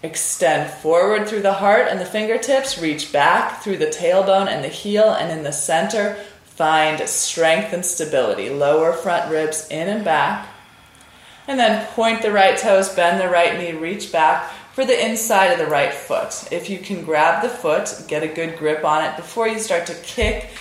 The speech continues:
the right foot into the hand, lifting the thigh away from the floor, pulling the left shoulder blade deeply onto the back of your chest. The gaze can stay down and forward.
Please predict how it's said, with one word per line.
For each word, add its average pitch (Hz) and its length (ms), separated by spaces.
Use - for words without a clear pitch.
the 185 160
right 160 420
foot 160 220
into 143 240
the 131 120
hand, 117 460
lifting 156 440
the 151 60
thigh 151 460
away 156 260
from 165 160
the 147 80
floor, 143 520
pulling 202 420
the 175 80
left 160 340
shoulder 160 400
blade 147 320
deeply 160 380
onto 147 320
the 143 80
back 131 380
of 131 100
your 123 140
chest. 135 640
The 262 100
gaze 220 480
can 220 140
stay 190 340
down 143 300
and 185 140
forward. 135 520